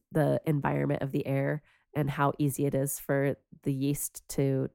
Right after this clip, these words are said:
kind of travel around, um, being airborne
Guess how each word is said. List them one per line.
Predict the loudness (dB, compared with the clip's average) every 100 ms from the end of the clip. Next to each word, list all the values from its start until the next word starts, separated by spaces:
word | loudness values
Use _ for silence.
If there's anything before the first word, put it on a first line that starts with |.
| -10
kind | -6 -6
of |
travel | -6 -2 0 0
around, | 0 -2 -2 -4 -6 -14 _ _ _ _ -20 -8
um, | -4 -2 -2
being | -2 -2
airborne | -2 -4 -4 -4 -2 -4